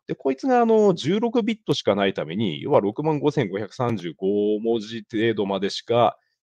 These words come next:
えー、コードを持てないということで、ユーティーエフがいくらたくさんあっても、お、一ファイルあたりで持てる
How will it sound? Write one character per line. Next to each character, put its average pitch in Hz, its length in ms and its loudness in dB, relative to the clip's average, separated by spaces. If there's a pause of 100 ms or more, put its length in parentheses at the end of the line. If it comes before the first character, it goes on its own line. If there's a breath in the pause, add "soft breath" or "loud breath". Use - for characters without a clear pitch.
(120)
え 78 640 -6
ー、 - 40 -20 (320)
コ - 160 -10
ー 85 60 -10
ド 117 100 2
を 104 40 -2
持 82 160 -12
て 101 120 -6
な - 100 -16
い - 80 -20 (180)
と 82 80 -20
い 82 60 -14
う 87 60 -14
こ - 100 -16
と 117 120 -6
で、 82 100 -10
ユ 160 180 -2
ー 214 60 -6
テ 214 100 -2
ィ - 20 2
ー - 40 4
エ - 20 2
フ 196 80 0
が 156 80 6
い 117 100 0
く 147 80 2
ら 123 80 8
た - 140 -6
く - 60 -14
さ - 140 -6
ん 98 60 0
あ 95 60 -2
っ - 60 -10
て 98 100 -4
も、 160 300 2 (340)
お、 101 160 0
一 113 220 -4
フ - 60 -12
ァ 113 140 2
イ 107 40 2
ル 107 180 2
あ 104 60 0
た 95 120 -6
り 98 80 -6
で 143 80 4
持 95 160 0
て 104 120 0
る 82 260 -8